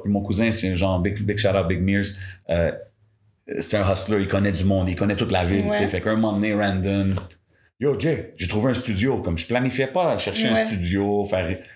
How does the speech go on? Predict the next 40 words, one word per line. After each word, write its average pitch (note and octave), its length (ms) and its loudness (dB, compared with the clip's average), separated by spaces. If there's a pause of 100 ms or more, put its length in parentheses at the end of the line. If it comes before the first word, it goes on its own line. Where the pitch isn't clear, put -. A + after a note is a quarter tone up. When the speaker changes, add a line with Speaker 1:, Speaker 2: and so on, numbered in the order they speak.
(200)
Speaker 1:
sais, C#3+ 120 0
je - 80 -4
freestylais B2 460 0
dans A#2 100 0
l'auto G2+ 220 -2
avec F2+ 140 -2
mes F2 160 0
amis, E2 300 0
tu - 80 -14
sais. F#2+ 260 -4 (500)
Puis F2+ 80 -4
là, F2+ 80 0
comme, « F#2+ 140 0
J'ai B2 80 2
un C3+ 40 2
studio, A#2+ 600 -2
on A2 100 0
vient C3 340 0
next A#2+ 220 -4
week. » C3 240 0
Là, A#2+ 160 0
là, C3 100 0
je - 60 -2
suis - 80 -8
comme, « D2 340 -4
Mais F2 120 -2
pourquoi ? G2+ 580 -4 (380)
Tu - 80 -2
vas - 60 4
enregistrer D3 260 0
une C#3+ 60 -2
chanson, C3 420 0
tu - 60 -6
sais. » C3 120 0
Je G2 60 0
suis - 80 -6
comme, E2+ 180 2 (260)
Speaker 2:
<laughs> « - 140 -4 (260)
Speaker 1:
Ok, A3+ 160 -2 (920)
cool. » A3 300 0